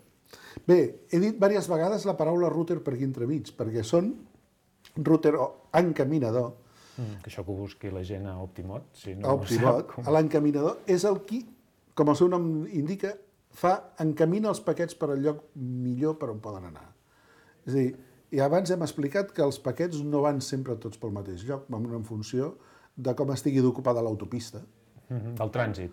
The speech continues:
Speaker 1: Sí, si hi ha molt de trànsit el poden enviar per un altre lloc, o si hi ha un trencament, si, és a dir, els encaminadors o routers són els especialistes, són els artilugis que se n'encarreguen de saber per on han d'enviar-te el teu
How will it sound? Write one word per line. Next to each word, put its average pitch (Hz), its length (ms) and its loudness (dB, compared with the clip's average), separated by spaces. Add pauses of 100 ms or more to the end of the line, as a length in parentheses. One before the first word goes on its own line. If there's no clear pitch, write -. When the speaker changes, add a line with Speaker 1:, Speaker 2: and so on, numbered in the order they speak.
(100)
Speaker 1:
Sí, 123 320 0
si - 80 -4
hi 139 60 4
ha 131 40 4
molt 139 200 2
de 131 100 0
trànsit 147 240 0
el 131 100 0
poden 123 280 0
enviar 117 180 0
per 113 80 -2
un 113 80 -4
altre 120 220 -4
lloc, 156 160 -2
o - 100 0
si - 80 -6
hi 127 60 0
ha 120 40 2
un 123 140 0
trencament, 120 640 -6
si, 127 220 -6
és - 480 -16
a 143 40 -2
dir, 156 140 4
els 139 300 -4 (420)
encaminadors 143 600 2
o 180 40 4
routers 185 320 -2
són 160 160 -2
els 135 160 -2
especialistes, 165 960 -6 (340)
són 147 300 2 (480)
els 139 200 2
artilugis 156 760 -2
que 156 100 -4
se - 100 -6
n'encarreguen 143 600 -2
de 139 100 -2
saber 147 300 -2 (340)
per 151 140 4
on 165 80 2
han 170 160 0
d'enviar-te 135 400 2
el 139 100 0
teu 120 80 -2